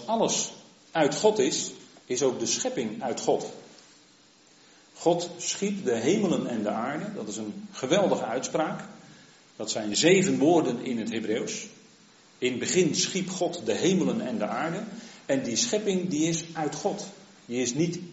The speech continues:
uit niets, maar uit God. Dat is de oorsprong van alles. En daarmee heb, heeft een mens voor zijn leven al direct richting.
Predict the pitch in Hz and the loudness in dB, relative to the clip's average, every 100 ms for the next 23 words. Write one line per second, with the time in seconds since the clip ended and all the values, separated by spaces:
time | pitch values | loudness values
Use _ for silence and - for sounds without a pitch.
0 | - 139 123 156 214 151 - - - - | -6 -2 -2 0 2 0 -2 -8 -12 -20
1 | - 139 139 139 120 - 185 - - - | -8 -2 0 0 -2 0 -2 -2 -10 -18
2 | - - - _ - - - _ _ - | -20 -20 -20 _ -20 -20 -20 _ _ -20
3 | - - - - - - - 131 143 139 | -20 -20 -20 -20 -20 -20 -4 0 2 0
4 | 117 131 220 226 202 208 180 139 110 123 | 0 0 2 4 4 4 4 4 2 -2
5 | 123 90 78 - - - - _ - - | -2 -4 -6 -8 -12 -20 -20 _ -20 -20
6 | - - _ - 101 131 156 151 147 143 | -20 -20 _ -12 -4 0 2 4 2 0
7 | 143 - - - - - 120 127 - - | -4 -10 -18 -20 -20 -10 -2 -2 -4 -14
8 | - 120 120 110 110 143 190 202 - - | -4 -2 -2 -4 -2 0 2 0 0 4
9 | 123 120 117 165 180 - 135 113 120 160 | 4 4 2 2 2 0 -2 -2 0 0
10 | - - - - 107 185 196 175 - - | -2 -8 -14 -12 2 4 6 4 2 -4